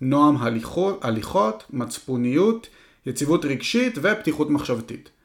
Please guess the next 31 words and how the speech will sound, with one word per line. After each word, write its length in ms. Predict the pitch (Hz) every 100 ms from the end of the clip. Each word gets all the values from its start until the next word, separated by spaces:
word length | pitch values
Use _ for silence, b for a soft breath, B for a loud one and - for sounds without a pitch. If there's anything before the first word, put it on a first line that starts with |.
| b b b b b -
עכשיו, 200 | 202 220
אלה 200 | 240 233
חמש 400 | 175 180 196 196
התכונות 400 | - 156 151 151
שנבחנות 520 | 139 123 131 131 117
בשלב. 340 | 120 120 113 -
עכשיו, 220 | - 131
מה 160 | 151 175
הקטע? 320 | 175 113 135
השלב 360 | 135 139 202
משמש 400 | 175 139 151 143
לכל 320 | 131 - 156 160
מיני 300 | 180 131 113
מיונים, 600 | 113 113 110 107 104 101
זאת 120 | -
אומרת, 300 | 113 113 120
הרבה 300 | 117 113 165
גופים 380 | 180 180 143 127
יכולים 340 | - 120 117
להשתמש 580 | 117 113 120 123 113 -
בו. 160 | 110 B B B
אפשר 140 | 139
להשתמש 360 | 131 127 120 120
בו 160 | 120
בצבא, 440 | 117 - 113 127 165
אפשר 180 | 175 117
להשתמש 340 | 113 113 113
בו 100 | 117
בחברות 520 | 117 - 113 107 113 -
הייטק, 420 | 120 143 208 -
ב-, 140 | 127